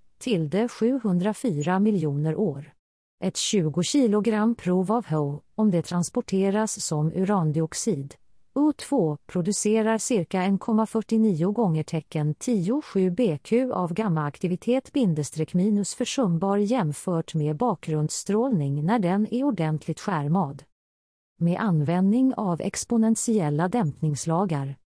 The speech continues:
I snedstreck i noll lika med tecken E X,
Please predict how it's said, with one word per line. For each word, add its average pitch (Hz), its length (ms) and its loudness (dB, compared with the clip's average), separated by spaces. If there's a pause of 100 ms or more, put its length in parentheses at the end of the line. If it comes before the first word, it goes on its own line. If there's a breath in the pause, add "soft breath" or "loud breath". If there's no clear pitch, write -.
(540)
I 180 160 2
snedstreck 185 760 0
i 285 160 0
noll 214 280 4
lika 226 380 0
med 180 180 0
tecken 180 520 -2
E 160 220 -2
X, - 280 -4